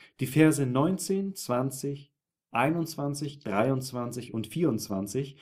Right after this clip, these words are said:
sprechen von der Unsterblichkeit des Selbst, des Atman.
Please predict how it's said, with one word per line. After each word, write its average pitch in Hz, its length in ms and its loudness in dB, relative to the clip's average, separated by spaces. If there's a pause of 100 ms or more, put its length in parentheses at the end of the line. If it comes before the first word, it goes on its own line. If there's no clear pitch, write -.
(180)
sprechen 170 460 0
von 156 200 0
der 139 120 2
Unsterblichkeit 127 880 0
des 107 160 -4
Selbst, 85 460 -6 (560)
des 107 180 -2
Atman. 87 600 -4